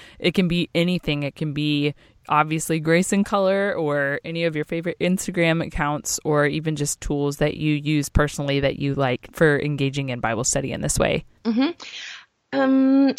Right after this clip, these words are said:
Speaker 2: okay, well, I mean, I've already mentioned one, and I think the journaling Bible.
Speaker 1: Right.
Speaker 2: Um, any Bible, of course, you can, y-, you know, you can use, but,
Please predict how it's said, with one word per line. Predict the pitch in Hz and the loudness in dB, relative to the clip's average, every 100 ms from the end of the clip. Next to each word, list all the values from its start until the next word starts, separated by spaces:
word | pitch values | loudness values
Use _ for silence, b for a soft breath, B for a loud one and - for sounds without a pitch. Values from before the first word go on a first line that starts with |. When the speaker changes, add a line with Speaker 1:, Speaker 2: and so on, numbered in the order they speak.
| - | 0
Speaker 2:
okay, | 254 269 | 2 4
well, | 277 294 294 | 8 10 10
I | 277 | 10
mean, | 277 | 12
I've | 277 | 12
already | 311 | 12
mentioned | 330 254 214 | 12 12 10
one, | 196 170 | 8 10
and | 165 | 8
I | 175 | 6
think | 202 - | 4 2
the | 180 | 4
journaling | 180 175 175 170 | 6 8 6 4
Bible. | 160 185 240 254 - | 4 4 4 2 0
Speaker 1:
Right. | 156 139 | 2 4
Speaker 2:
Um, | 202 196 190 - | 4 6 4 2
any | 208 269 349 349 | 6 6 8 6
Bible, | 208 175 175 180 180 | 6 6 6 4 4
of | - | -2
course, | - 170 165 165 - | 2 4 6 4 2
you | 180 | 2
can, | 165 175 165 160 156 156 | 2 2 4 6 6 4
y-, | - 165 - | 0 -4 2
you | 156 | 4
know, | 143 135 - - | 4 2 -4 -4
you | 160 | -2
can | 151 | 4
use, | 151 147 | 6 6
but, | 175 - | 4 2